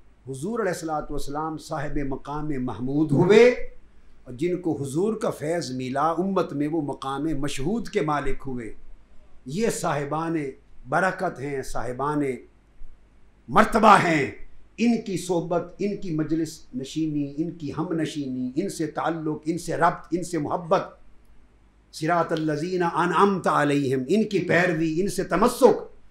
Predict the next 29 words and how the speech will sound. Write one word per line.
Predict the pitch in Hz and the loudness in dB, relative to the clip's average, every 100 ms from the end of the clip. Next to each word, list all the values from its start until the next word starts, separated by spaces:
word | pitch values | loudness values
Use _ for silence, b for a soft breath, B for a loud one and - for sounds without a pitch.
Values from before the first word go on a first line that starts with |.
| b b | b b
इनसे | 220 226 208 190 | 2 4 4 8
ताल्लुक़, | 196 277 294 262 - - - - - - 139 | 10 12 12 12 10 -12 -20 -20 -18 -12 -4
ये | 165 | -2
दुनिया | 131 165 202 196 | 0 2 4 6
और | 185 151 | 4 4
आखिरत | 156 156 160 160 151 | 4 2 -2 -2 -4
की | 143 | -6
सारी | 143 147 156 135 | -4 -2 0 0
नेमतों | 135 143 147 180 | 0 0 0 -2
का | 175 185 | -2 0
भी | 180 | 2
बायस | 165 180 196 196 | 2 0 -2 -6
है | 214 - - - - - - 139 | -10 -12 -14 -14 -16 -20 -20 -14
और | 123 | -12
सारी | - 165 170 147 | -6 -2 -2 0
मारिफतों | 139 143 147 147 202 247 | 0 0 0 -2 0 0
का | 240 | 0
भी | 185 170 | -2 -4
बायस | 147 196 202 - | -2 -2 -2 0
है | 139 | 0
और | 135 | 2
जुमला | 185 180 170 | 0 2 0
बरकतों | 139 180 180 196 180 151 | 0 0 0 -2 -2 -2
और | 143 | -2
सआदतों | 143 160 175 160 139 | 0 2 2 0 -4
का | 127 | -8
भी | 120 | -10
बायस | 110 170 - | -2 0 0
है। | - | -8